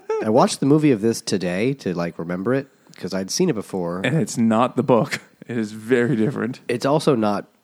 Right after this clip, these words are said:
Speaker 1: that good, but it is better in every way 'cause it removes about eighty-five percent of the book.
Speaker 2: It's like the, it's like the opposite of an appendectomy. It's just appendix. <laughs> It's all that's
Speaker 1: Yes,
Speaker 2: left.
Speaker 1: it's
Speaker 2: It's everything
Speaker 1: just
Speaker 2: else.
Speaker 1: appendix.
Speaker 2: It's like you remove the person.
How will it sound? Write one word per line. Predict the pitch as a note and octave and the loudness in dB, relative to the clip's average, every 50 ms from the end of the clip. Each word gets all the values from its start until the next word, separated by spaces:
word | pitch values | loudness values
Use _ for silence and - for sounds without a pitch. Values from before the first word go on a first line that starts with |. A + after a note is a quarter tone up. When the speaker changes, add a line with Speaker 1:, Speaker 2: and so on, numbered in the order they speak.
| _ - | _ -12
Speaker 1:
that | - G2+ F2+ E2+ - | -8 -8 -8 -8 -10
good, | - - E2+ D2 C#2 C#2+ - _ _ _ _ _ - | -10 -8 -8 -8 -8 -10 -14 _ _ _ _ _ -4
but | A2 G2 | -2 -2
it | G#2 G#2+ C#3+ | 0 2 2
is | E3 E3 C#3 B2 - _ _ _ _ _ _ _ _ _ _ - | 2 2 0 -2 -8 _ _ _ _ _ _ _ _ _ _ -14
better | G#2+ G2+ B2 C#3+ D#3 D#3+ C#3+ A#2+ | -2 0 2 4 6 6 6 6
in | B2 | 4
every | A#2+ B2 A#2+ | 2 2 2
way | G#2 G#2+ A#2 C3+ | 2 2 2 0
'cause | C3+ - A#2 G2 | 0 -2 -2 -4
it | G#2 - | -2 -4
removes | - G2 G#2 A2+ C3 D3+ C#3 C3 - - | -4 -2 0 2 2 2 2 -2 -8 -10
about | F#2+ E2 E2 - _ _ F#2 F#2+ G#2 A2+ A#2+ C3 - _ - | -12 -12 -12 -16 _ _ -4 -2 0 0 0 0 -2 _ -8
eighty-five | A2+ A2 G2+ G#2+ G#2+ F#2+ - - F#2 F2+ F2+ F2+ F2+ - | -8 -6 -4 -4 -4 -4 -4 -4 -2 -2 -2 -4 -6 -8
percent | - D#2+ - - E2 D2+ C#2+ | -10 -10 -8 -8 -8 -8 -10
of | D#2 - | -12 -14
the | - D2+ | -14 -14
book. | - - - - - _ _ _ _ _ _ _ _ _ _ _ | -12 -12 -14 -14 -18 _ _ _ _ _ _ _ _ _ _ _
Speaker 2:
It's | - C3+ - - | -2 0 4 4
like | G#3+ A3+ A3 - | 4 4 4 4
the, | - D#3+ C3+ A#2 - - | 4 4 4 4 2 0
it's | A2+ C3+ - - | 0 2 4 4
like | D#3 C#3+ | 4 4
the | B2+ - | 4 4
opposite | - A#2+ C#3+ C#3+ D#3+ - D3 A#2+ | 4 4 4 4 4 4 6 4
of | A2 G2+ | 4 4
an | A2 - | 2 -2
appendectomy. | - A2+ G#2 - A#2+ A2 G2+ G#2+ G#2 G#2+ - B2 B2+ C#3 D3 C#3+ - _ _ _ | -2 -4 -2 0 0 2 4 2 2 2 0 0 2 2 2 0 -2 _ _ _
It's | - A2+ - - | -4 -4 -4 -6
just | - G#2 F#2+ - A2+ A#2 A#2+ - - | -10 -10 0 4 4 4 6 4 0
appendix. | C3 - C#3+ B2+ G2+ F#2 F#2+ - - - - - - | 0 0 0 0 0 0 -2 -2 -4 -6 -8 -8 -6
<laughs> | _ | _
It's | - - - - - - - - | -6 -6 -4 -4 -4 -4 0 4
all | - A3+ - | 4 4 6
that's | - G#3+ F3+ - - | 6 4 4 4 2
Speaker 1:
Yes, | B2 C3 | 0 2
Speaker 2:
left. | - - - - - - - | 2 2 0 -2 -6 -6 -6
Speaker 1:
it's | D3 - - - | -6 -6 -6 -2
Speaker 2:
It's | - | 0
everything | C3 C#3 C#3+ C3 G2+ - | 2 2 4 4 2 2
Speaker 1:
just | C#3 B2 G2+ | 0 -2 -4
Speaker 2:
else. | - | -6
Speaker 1:
appendix. | - G2 D2+ - - - - | -8 -12 -12 -14 -12 -10 -2
Speaker 2:
It's | - D#3 | 0 0
like | D3+ B2 | 2 2
you | A#2 A#2+ | 4 4
remove | A#2+ A#2 A#2 B2+ C3+ A#2+ | 4 4 4 4 4 4
the | A2 G#2+ | 2 0
person. | - - - C#3 A2+ G#2+ - - G2 A2 - | -2 0 2 2 2 2 2 0 -2 -2 -2